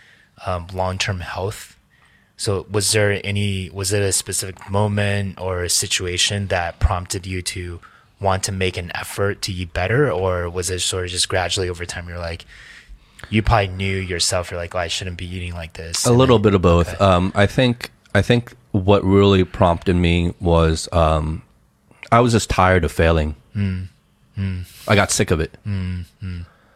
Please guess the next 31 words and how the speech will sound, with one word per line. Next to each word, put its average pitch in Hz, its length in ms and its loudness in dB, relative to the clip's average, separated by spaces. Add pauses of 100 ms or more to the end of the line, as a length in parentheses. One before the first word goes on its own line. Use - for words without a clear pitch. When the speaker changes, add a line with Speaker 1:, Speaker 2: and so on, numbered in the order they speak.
(160)
Speaker 2:
You 135 80 4
know, 117 100 6
I'm, 127 240 4
I'm 180 160 2
a 151 40 2
pretty 123 220 2
proud 90 340 4
person. 87 480 0 (120)
Speaker 1:
Mm. 95 260 -8 (240)
Speaker 2:
Um, 87 640 2 (180)
you 110 100 4
know, 95 120 6
I, 90 500 2 (640)
I 104 80 6
like 107 240 4
to 98 80 4
think 98 260 0
of 98 80 4
myself 95 560 4
like, 85 400 2 (100)
you 101 60 2
know, 82 140 4
I, 82 420 2
I, 80 500 0 (160)
I 87 120 2
have 87 340 0
the 85 80 -2
discipline 85 720 -2 (300)
in 90 180 2
me. 90 240 2
Speaker 1:
Mm. 92 40 -6